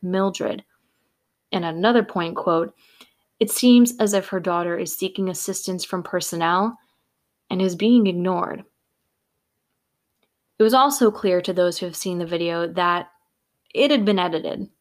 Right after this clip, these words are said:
Leticia claimed that there were, quote, "blips" between moments of the video, and there was one moment in particular that caused her concern. In one frame,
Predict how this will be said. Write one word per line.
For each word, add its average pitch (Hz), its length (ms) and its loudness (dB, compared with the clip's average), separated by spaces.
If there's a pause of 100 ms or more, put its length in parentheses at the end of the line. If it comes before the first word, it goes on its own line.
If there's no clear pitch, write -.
(800)
Leticia 262 480 2
claimed 202 260 0
that 190 140 -4
there 190 140 0
were, 185 120 0
quote, 180 400 -4
"blips" 196 460 0
between 190 540 -6
moments 190 460 2
of 180 220 -4
the 175 80 -8
video, 175 420 -2 (340)
and 202 140 0
there 208 80 4
was 208 160 4
one 262 220 2
moment 311 240 2
in 226 80 0
particular 196 560 -6
that 170 160 -8
caused 202 420 -2
her 196 140 -4
concern. 170 640 -8 (800)
In 214 140 4
one 269 200 6
frame, 175 420 -2